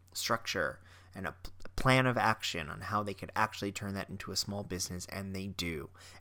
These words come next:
Every single one of our multi-hype attendees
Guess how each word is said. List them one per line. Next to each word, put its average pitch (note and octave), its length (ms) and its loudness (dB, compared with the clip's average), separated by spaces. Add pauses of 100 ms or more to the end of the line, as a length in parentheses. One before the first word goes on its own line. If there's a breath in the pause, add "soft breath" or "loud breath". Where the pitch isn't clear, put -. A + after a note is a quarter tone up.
Every A2+ 320 2
single G#2+ 360 0
one G2 340 0
of G2+ 360 4
our F#2+ 500 4 (340 loud breath)
multi-hype A#2 640 0
attendees G2 1040 2